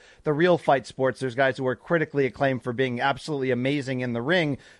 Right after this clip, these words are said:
but, you know, aren't beloved and don't, don't move merch and all that stuff. But, uh,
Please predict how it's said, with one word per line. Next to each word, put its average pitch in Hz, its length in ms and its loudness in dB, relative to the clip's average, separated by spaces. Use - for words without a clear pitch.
but, 165 280 2
you 202 80 2
know, 131 160 4
aren't 143 340 0
beloved 147 540 4
and 135 120 0
don't, 135 280 2
don't 139 200 2
move 143 220 0
merch 143 360 4
and 139 80 -2
all 131 120 4
that 120 220 2
stuff. 139 360 0
But, 135 200 2
uh, 123 200 6